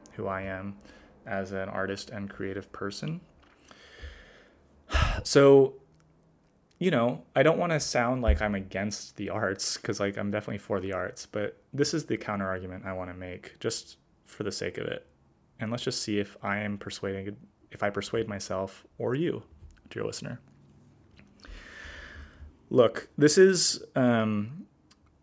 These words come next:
this proposition was developed by a former Los Angeles superintendent who thought that it was really sad that there,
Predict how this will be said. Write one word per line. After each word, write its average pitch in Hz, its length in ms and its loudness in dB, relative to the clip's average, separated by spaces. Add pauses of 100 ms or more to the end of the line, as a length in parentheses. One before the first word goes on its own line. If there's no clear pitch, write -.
(440)
this 143 260 4
proposition 117 680 0
was 104 440 -2 (120)
developed 101 680 -2
by 98 520 -2 (420)
a 113 80 -4
former 101 380 -4
Los 95 240 -4
Angeles 98 240 -6
superintendent 90 720 -10
who 101 100 -8
thought 95 280 -4
that 95 100 -4
it 98 40 -8
was 98 100 -10
really 92 140 -6
sad 85 400 -8
that 90 140 -10
there, 92 240 -8